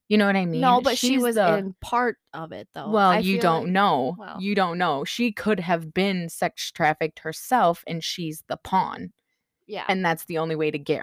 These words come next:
Speaker 1: her out of said situation <laughs> back home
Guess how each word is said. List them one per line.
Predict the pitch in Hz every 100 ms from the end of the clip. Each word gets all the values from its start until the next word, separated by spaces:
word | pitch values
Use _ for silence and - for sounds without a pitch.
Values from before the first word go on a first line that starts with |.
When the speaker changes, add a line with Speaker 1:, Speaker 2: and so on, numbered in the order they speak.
| -
Speaker 1:
her | 180 160 -
out | 160 143
of | 143 139 143 - - _
said | - 160 151
situation | 151 147 151 143 147 - 139 143 143 - - 202
<laughs> | - _ -
back | 151 160 151 -
home | - 226 156 151 170